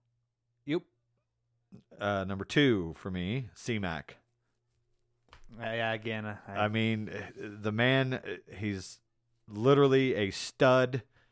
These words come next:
Speaker 2: runner and a stud receiver.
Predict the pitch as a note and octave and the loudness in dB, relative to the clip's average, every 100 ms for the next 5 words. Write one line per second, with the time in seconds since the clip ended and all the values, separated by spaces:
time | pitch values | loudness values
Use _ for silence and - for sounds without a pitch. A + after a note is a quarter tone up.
0 | _ - F#2 A2+ B2 A#2 A#2 A#2 G#2 A#2 | _ -12 -2 2 2 2 -2 -2 -2 -2
1 | C3 G#2 A#2 - - A#2 A#2 A2 A2 G2 | 0 -2 -4 -6 2 4 6 4 -2 -2
2 | G#2+ - A#2+ G#2+ G#2 G#2 G2 | -4 -2 -2 0 0 -2 -2